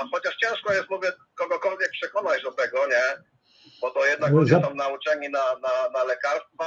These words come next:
Speaker 2: Tak,
Speaker 1: na,
Speaker 2: tak.
Speaker 1: na, na inne te, ale no mówię, ja spróbowałem i naprawdę widzę, że, że jest okej.
Speaker 2: Tak,
Speaker 1: Dzisiaj też
Speaker 2: tak.
Speaker 1: mam przejechane, przejechane kilometrów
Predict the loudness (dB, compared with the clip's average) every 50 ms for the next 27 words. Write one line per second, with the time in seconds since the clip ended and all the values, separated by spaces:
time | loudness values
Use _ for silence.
0 | -2 2 2 2 2 2 -2 -2 0 0 2 0 0 -2 -2 -4 -4 -4 -8 -10
1 | -10 -10 -6 -4 -4 -2 -2 -4 -10 -6 -4 -4 -4 -2 -2 0 2 0 0 -2
2 | -6 -16 _ _ _ _ _ _ _ _ -6 -4 -4 -2 -4 -4 -4 -4 -4 -4
3 | -4 -4 0 2 4 4 4 2 0 -4 -10 -12 -8 -6 -4 -2 0 0 0 0
4 | 0 0 -2 -2 -4 -10 -14 -14 -12 -4 -4 -4 -2 -2 -4 -4 -4 -6 -8 -8
5 | -8 -10 -8 -6 -6 -6 -4 -2 0 2 2 0 0 -6 _ _ _ _ -4 0
6 | 2 2 2 2 -2 -4 -2 0 0 0 0 0 0 0 0 2 2 0 0 0
7 | -2 -2 -2 -4 -4 -4 -6 -6 -4 -2 0 0 0 0 -2 -2 -2 -2 -2 -4
8 | -8 _ _ _ _ _ _ _ -4 0 0 2 2 0 0 -2 -2 -4 -6 -4
9 | -4 -4 -2 0 -2 -2 -2 -6 -10 -12